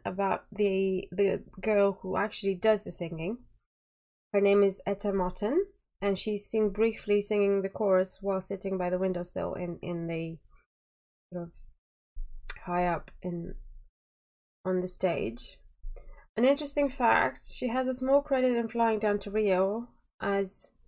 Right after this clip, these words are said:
quote unquote, the colored singer, according to I M D B, and she lived to be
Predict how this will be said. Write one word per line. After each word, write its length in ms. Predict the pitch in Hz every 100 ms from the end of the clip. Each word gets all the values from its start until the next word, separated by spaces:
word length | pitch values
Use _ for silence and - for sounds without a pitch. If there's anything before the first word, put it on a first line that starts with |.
| _ _ _
quote 280 | 220 208 196 -
unquote, 640 | 196 196 208 190 185 - _ _ _ _ -
the 80 |
colored 480 | 214 - 214 185 170
singer, 560 | - 170 160 151 196 254 _ _ _ _ _ _ _ _ _ _ -
according 400 | 185 190 185 180
to 140 | 185
I 100 | 170
M 140 | 165 165
D 100 | 160
B, 300 | - 160 -
and 180 | 202 196
she 140 | 214
lived 300 | 208 208 -
to 100 | -
be 380 | 180 190 190